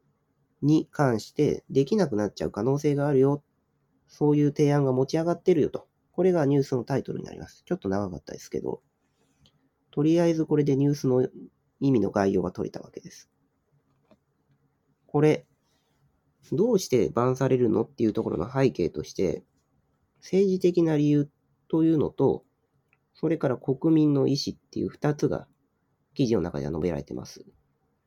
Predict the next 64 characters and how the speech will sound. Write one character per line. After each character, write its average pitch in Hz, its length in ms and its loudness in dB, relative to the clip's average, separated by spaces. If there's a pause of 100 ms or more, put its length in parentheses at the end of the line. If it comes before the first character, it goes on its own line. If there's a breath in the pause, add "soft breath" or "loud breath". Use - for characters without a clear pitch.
(540)
ま 160 120 0
ず 113 80 -4
政 220 320 0
治 220 40 0
的 220 220 2
な 165 100 4
理 92 140 0
由 104 140 2
と 113 120 -4
し - 140 -8
て 123 100 0
は、 87 300 -2 (480)
今 170 320 4
ス - 240 -20
ペ 202 80 0
イ 190 100 4
ン 113 60 2
の 71 80 -2
政 98 280 -4
権 101 200 -2
と 98 80 -4
い 95 80 0
う - 20 -2
の 71 100 -6
は 65 60 -10
左 - 200 -4
翼 147 120 0
政 151 300 -2
権 - 180 -12 (160)
に 127 160 2
な 95 120 -4
っ - 60 -16
て - 140 -8
い 71 80 -2
る 60 80 -6
そ - 220 -8
う - 40 -14
で - 100 -18
す。 - 180 -14 (960)
こ 170 80 0
の 202 100 2
左 196 140 -2
翼 196 180 2
政 190 260 2
権 71 220 -2
は 92 300 -4 (380)
ピ 185 280 2
ー 185 40 6
エ 185 40 4
ス 185 160 -4
オ 160 180 2
ー 156 40 4
イ 113 200 -2
ー、 - 60 -20 (220)
ペ 190 140 -4
ソ 151 220 -2
エ - 120 -4 (100)
と 143 120 0
呼 120 120 2
ば 113 120 -2
れ 113 100 -2
て - 140 -4
い 95 100 0
る 101 240 0